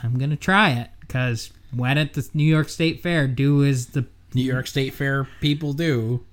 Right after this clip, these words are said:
Speaker 1: Well, Louisiana, is that where they do the crawfish
Speaker 2: Yeah,
Speaker 1: boil?
Speaker 2: that
Speaker 1: Do, and when you're at the New York State Fair, do as the Louisianans do.
Speaker 2: <laughs> Yeah,
Speaker 1: and
Speaker 2: totally.
Speaker 1: suck out the brains of the crawfish. Couldn't do it. Not that I physically couldn't. Yeah,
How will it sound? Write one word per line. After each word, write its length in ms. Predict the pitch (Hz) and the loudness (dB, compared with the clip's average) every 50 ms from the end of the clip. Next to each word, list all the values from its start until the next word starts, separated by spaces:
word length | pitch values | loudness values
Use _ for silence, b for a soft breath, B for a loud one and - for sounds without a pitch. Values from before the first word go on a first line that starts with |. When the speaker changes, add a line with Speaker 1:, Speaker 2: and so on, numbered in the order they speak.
| - | -6
Speaker 1:
Well, 320 | - 139 143 135 127 120 120 | -2 0 0 2 0 0 0
Louisiana, 880 | 120 127 131 139 143 139 131 139 139 139 139 143 147 147 151 143 127 - - - - - - | 0 0 2 2 2 2 2 2 2 2 2 2 2 0 0 -2 -4 -8 -14 -20 -20 -14 -10
is 100 | - 117 | -6 -4
that 240 | 123 127 131 123 87 95 117 - - - - - - | -2 -2 -2 -4 -6 -8 -12 -14 -14 -18 -20 -10 -6
where 220 | 135 127 131 127 123 | -2 0 0 0 2
they 120 | 123 123 | 0 0
do 120 | 117 127 127 | 0 0 0
the 80 | 123 | -2
crawfish 420 | 117 - 135 131 123 - - 120 113 | -2 -2 -2 -2 -2 -2 -2 -2 -2
Speaker 2:
Yeah, 80 | 107 | -2
Speaker 1:
boil? 380 | - 143 135 131 98 95 101 113 | -2 -2 -2 -2 -4 -6 -6 2
Speaker 2:
that 0 | |
Speaker 1:
Do, 260 | 131 160 170 180 180 156 | 6 8 10 10 8 6
and 180 | 135 160 156 | 4 2 4
when 100 | 165 165 | 6 6
you're 100 | 160 160 | 6 6
at 140 | 160 156 - | 4 4 2
the 80 | 160 143 | 2 2
New 120 | 143 151 | 4 4
York 260 | 156 156 151 143 - | 4 4 4 2 0
State 340 | - - 160 151 151 123 - | -4 -4 -2 -2 -2 -2 -2
Fair, 220 | 151 143 135 131 | -2 0 0 2
do 200 | 135 131 143 143 | 2 2 4 4
as 120 | 143 131 127 | 4 2 2
the 60 | 135 131 | 0 0
Louisianans 1040 | 135 135 135 135 139 143 135 127 135 135 131 131 131 131 123 120 120 120 117 - - | 0 2 2 2 4 4 4 4 4 2 4 4 4 4 4 2 2 0 -2 -4 -6
do. 300 | - 120 117 113 110 - - - | -6 -4 -2 -4 -4 -4 -4 -6
Speaker 2:
<laughs> 120 | - - - | -8 -6 -6
Yeah, 160 | 113 120 131 | -4 -2 0
Speaker 1:
and 160 | 139 143 135 139 | 2 4 4 4
Speaker 2:
totally. 280 | 143 139 131 110 101 95 | 2 2 0 -4 -6 -6
Speaker 1:
suck 300 | - - 160 143 - 156 | -4 -2 -2 0 0 2
out 200 | 147 143 139 - | 2 2 0 0
the 80 | - 131 | -2 -2
brains 440 | 123 139 139 135 135 131 123 120 | 0 0 2 2 2 2 0 -2
of 60 | 123 123 | -4 -6
the 60 | 117 | -4
crawfish. 720 | - - 131 131 123 120 - - 117 113 110 - - - b b b b b b b b b b b b - | -4 -4 -2 -2 -2 -4 -4 -8 -10 -10 -10 -12 -16 -20 b b b b b b b b b b b b -6
Couldn't 240 | - 139 123 117 | -2 0 0 0
do 160 | 113 110 107 107 | 0 -2 -4 -6
it. 120 | 104 - - - - - - - - - - - | -8 -12 -16 -20 -20 -20 -20 -20 -20 -20 -6 0
Not 320 | 151 160 170 190 180 156 | 2 4 4 4 4 4
that 240 | 165 170 175 170 170 - | 6 6 6 6 4 2
I 160 | 131 135 127 | 0 0 0
physically 640 | - - - 180 165 151 156 147 - - 160 156 147 | 0 2 4 4 6 6 4 2 2 2 0 0 2
couldn't. 380 | - 165 160 160 160 143 - - - - - _ - - | 0 0 0 0 -2 -4 -6 -12 -18 -20 -20 _ -16 -8
Yeah, 280 | - 156 147 139 113 | -2 0 0 0 0